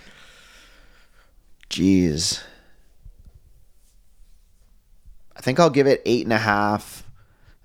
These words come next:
spiders crawling on my face in my basement out of ten.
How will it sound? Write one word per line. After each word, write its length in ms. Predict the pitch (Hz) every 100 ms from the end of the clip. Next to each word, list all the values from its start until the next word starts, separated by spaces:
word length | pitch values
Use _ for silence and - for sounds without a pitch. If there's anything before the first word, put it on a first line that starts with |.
| _ _ -
spiders 600 | - - - 98 104 110 -
crawling 400 | - 107 107 107
on 120 | 104
my 120 | 95
face 540 | - - 98 101 -
in 80 | 101
my 120 | 98
basement 720 | 92 95 90 - 104 101 - - _ - - - - _ - _ _ _ _ _
out 140 | - 82
of 220 | 82 -
ten. 460 | - 92 78 -